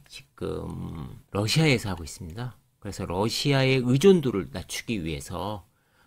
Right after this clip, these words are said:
농축을 미국이나 캐나다에서 더 하려고 노력하고 있고요. 그런 식으로 이제 우리가 원자력의 생태계를 보면 카자흐스탄은 어쩔 수 없고 러시아에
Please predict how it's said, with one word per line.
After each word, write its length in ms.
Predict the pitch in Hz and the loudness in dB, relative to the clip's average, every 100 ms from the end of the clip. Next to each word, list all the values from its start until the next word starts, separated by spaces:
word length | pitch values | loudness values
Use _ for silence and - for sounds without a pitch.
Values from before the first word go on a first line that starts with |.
| _ | _
농축을 840 | 104 117 - - 131 113 139 160 71 | 0 0 0 -4 -4 0 0 -2 -6
미국이나 880 | 80 98 113 120 98 78 85 123 143 | -4 -2 0 -2 -4 -6 -6 -8 -10
캐나다에서 680 | - 180 185 165 104 92 101 | -8 -4 -2 -2 -6 -6 -10
더 160 | - 87 | -8 -8
하려고 560 | 92 156 151 101 101 113 | -4 0 0 0 -2 -4
노력하고 460 | 85 101 110 107 | -6 -6 -8 -12
있고요. 360 | 87 - 95 123 - _ _ _ _ _ _ _ _ _ _ _ _ _ - - | -14 -12 -12 -12 -14 _ _ _ _ _ _ _ _ _ _ _ _ _ -20 -6
그런 260 | 143 165 | -2 0
식으로 400 | 151 156 160 160 | -2 -2 0 2
이제 220 | 131 104 | 0 0
우리가 400 | 120 101 104 113 - - _ - | 0 0 -2 -4 -6 -14 _ -4
원자력의 920 | 104 113 120 113 - _ _ _ 117 | -2 0 0 -2 -4 _ _ _ -8
생태계를 520 | - 160 175 139 135 | -6 -6 -2 0 0
보면 760 | 135 87 87 87 95 98 85 80 _ _ _ _ _ _ _ | -2 -4 -2 -2 0 -2 -4 -10 _ _ _ _ _ _ _
카자흐스탄은 640 | - 185 190 190 - 165 127 | -8 0 0 0 -2 0 0
어쩔 180 | 95 | 0
수 120 | 131 - | -2 -4
없고 420 | - - 131 156 | -6 -4 -4 0
러시아에 800 | 98 104 143 131 123 117 113 - | -2 0 -2 0 0 0 -2 -6